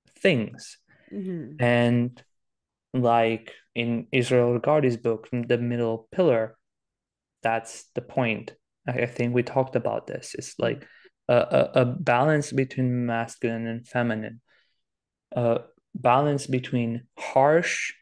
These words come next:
Speaker 1: and light, uh, good and bad, dark and light. It's,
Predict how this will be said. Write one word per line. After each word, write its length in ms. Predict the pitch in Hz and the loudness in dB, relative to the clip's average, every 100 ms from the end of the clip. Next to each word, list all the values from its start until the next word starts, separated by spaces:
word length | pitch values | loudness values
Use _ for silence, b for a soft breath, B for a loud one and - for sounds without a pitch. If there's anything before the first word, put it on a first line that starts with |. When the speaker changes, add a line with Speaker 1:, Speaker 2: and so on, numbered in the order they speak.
| _ _ | _ _
Speaker 1:
and 320 | 131 127 120 | -8 -6 -4
light, 420 | 120 120 113 107 - - _ _ _ _ _ 139 | -2 0 0 -4 -16 -20 _ _ _ _ _ -8
uh, 340 | 113 110 107 - - - _ _ | -4 -2 -2 -4 -10 -20 _ _
good 460 | 143 151 156 156 - | 4 6 6 4 -2
and 240 | 123 123 117 | -6 -4 0
bad, 540 | 131 135 123 110 110 | 2 4 2 0 -4
dark 540 | - 120 127 127 127 127 | 0 4 4 4 2 -4
and 140 | - 120 | -10 -6
light. 180 | 120 - | -6 -4
It's, 300 | 135 - | -6 -8